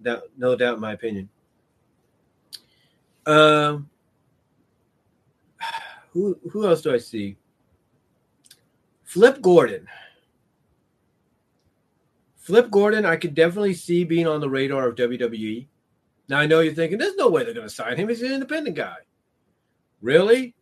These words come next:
You look, you take one look at his resume outside of wrestling,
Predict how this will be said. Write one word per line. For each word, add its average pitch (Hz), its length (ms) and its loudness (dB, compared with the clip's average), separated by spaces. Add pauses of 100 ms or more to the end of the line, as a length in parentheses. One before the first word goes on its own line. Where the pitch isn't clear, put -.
(560)
You 233 280 0
look, 262 260 -2 (220)
you 190 180 -6
take 269 260 -6
one 208 200 2
look 226 240 0
at 185 40 0
his 185 340 -2
resume 160 580 0
outside 151 460 -4
of 156 120 -10
wrestling, 104 540 -10